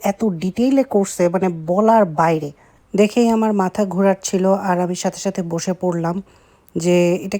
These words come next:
কি এগুলা? এগুলো কি, মানে, প্রিন্ট করা? আগের যুগে তো প্রিন্টার ছিল না। তাহলে একজন আর্টিস্ট কি পরিমাণে পরিশ্রমী ছিল,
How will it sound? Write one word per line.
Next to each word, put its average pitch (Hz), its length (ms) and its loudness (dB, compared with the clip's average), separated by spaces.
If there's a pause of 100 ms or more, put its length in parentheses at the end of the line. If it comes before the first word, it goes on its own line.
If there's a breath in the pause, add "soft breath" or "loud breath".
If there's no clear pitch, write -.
(140)
কি 214 360 0
এগুলা? 165 360 -2 (720 soft breath)
এগুলো 202 440 2
কি, 220 340 0
মানে, 180 340 2 (160)
প্রিন্ট 220 320 4
করা? 190 480 4 (360)
আগের 196 280 0
যুগে 196 240 0
তো 208 100 -2
প্রিন্টার 196 440 -2 (100)
ছিল 202 320 2
না। 156 200 -4 (680 soft breath)
তাহলে 202 340 2
একজন 190 460 -2 (120)
আর্টিস্ট 190 680 -4
কি 220 120 -6
পরিমাণে 220 640 2
পরিশ্রমী 202 760 -2
ছিল, 170 480 -2